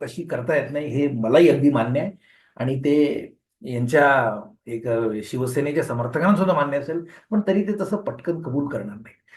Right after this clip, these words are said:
त्यामुळे हे मला वाटतं काही दिवस चालेल. त्याच्यामुळे हा वाद तर टाळावाच शक्यतो, म्हणजे जे काय लॉजिकल आर्ग्युमेंट करा, त्यांना तर्क द्या,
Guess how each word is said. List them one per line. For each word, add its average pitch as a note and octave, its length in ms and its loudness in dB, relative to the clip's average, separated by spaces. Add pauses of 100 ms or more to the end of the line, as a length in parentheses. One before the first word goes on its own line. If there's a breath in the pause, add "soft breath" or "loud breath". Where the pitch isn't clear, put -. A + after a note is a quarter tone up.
(140 soft breath)
त्यामुळे A#3+ 280 4
हे B3+ 160 4
मला G3 160 2
वाटतं G#3 240 0
काही E3 240 2
दिवस F#3 180 6
चालेल. F3+ 320 2
त्याच्यामुळे A3 340 2
हा - 260 2
वाद G#3 160 4 (100)
तर A#3+ 140 0
टाळावाच D#3 540 0 (600)
शक्यतो, G#3 520 -4
म्हणजे E3+ 240 -8
जे C3+ 260 -10
काय F3+ 220 -4
लॉजिकल D3+ 420 -2
आर्ग्युमेंट D3 440 -2
करा, - 340 -6 (380)
त्यांना D3+ 480 -6 (640)
तर्क C#3 240 2
द्या, E3+ 220 4